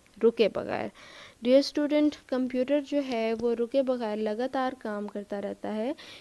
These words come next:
क्योंकि वो थकता नहीं है और ना ही वो बोर होता है काम करने से। तो इस वजह से रुके बगैर कंप्यूटर लगातार काम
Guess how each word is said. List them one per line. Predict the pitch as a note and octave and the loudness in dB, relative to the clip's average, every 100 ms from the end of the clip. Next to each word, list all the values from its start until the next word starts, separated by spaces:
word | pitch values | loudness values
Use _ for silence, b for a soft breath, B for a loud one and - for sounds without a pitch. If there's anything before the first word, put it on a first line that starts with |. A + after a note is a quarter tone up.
| - | -4
क्योंकि | A#3+ A3+ B3 B3 D4 B B - | 0 0 2 2 2 B B -10
वो | G#3+ A3+ A#3+ E4 - | 4 6 6 2 0
थकता | B3+ - - G#3+ G#3 | 0 0 -2 -2 0
नहीं | G#3 A3 A#3 B3+ | -2 0 0 2
है | C4+ F4 | 2 0
और | C4+ A3+ | 0 0
ना | A3 | 0
ही | G#3+ A#3+ | 2 0
वो | A#3+ C4+ | 2 2
बोर | B3+ G#3+ A3+ A#3 A#3 | 2 2 6 8 6
होता | G#3+ F#3 F#3 | 2 -4 -6
है | G3+ F#3+ | -4 -6
काम | - F#3 G3 | -8 -8 -8
करने | - G3 G3 G#3+ | -8 -8 -6 -2
से। | B3+ D4+ B B B - | 0 0 B B B 2
तो | B3 | 4
इस | - C#4 C#4+ | 4 -2 2
वजह | C#4 C4+ | 2 4
से | C4+ C4 B3+ - _ A3+ G#3+ | 4 2 2 -2 _ 0 2
रुके | A3 B3 D4+ | 4 4 6
बगैर | C#4 A#3+ A3 G#3 | 6 2 0 -2
कंप्यूटर | - G#3+ G#3 G#3+ A#3 B3 A#3 | -2 -6 -4 -2 -2 -2 -2
लगातार | G3+ G#3 G#3 G#3+ | -2 -4 -4 -6
काम | A3+ A3 B3+ | -4 -2 -2